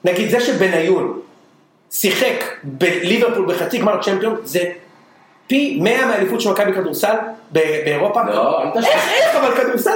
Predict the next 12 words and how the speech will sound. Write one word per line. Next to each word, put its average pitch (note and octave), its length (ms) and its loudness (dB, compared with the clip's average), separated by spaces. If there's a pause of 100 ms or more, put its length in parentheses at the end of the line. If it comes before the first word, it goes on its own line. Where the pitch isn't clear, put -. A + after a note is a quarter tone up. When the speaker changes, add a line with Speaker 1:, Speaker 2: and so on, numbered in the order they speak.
(140)
Speaker 1:
משחקים F4 320 2
ב-N D4 260 2
B - 20 2
A. D4+ 180 4 (680)
אתה G3+ 80 2
מבין, C4+ 220 2
בניון A3+ 320 2 (120)
שיחק B3+ 260 2 (120)
ב-N C#4 280 2
B - 20 0
A. D4 140 4 (380)
Speaker 2:
נכון. - 340 2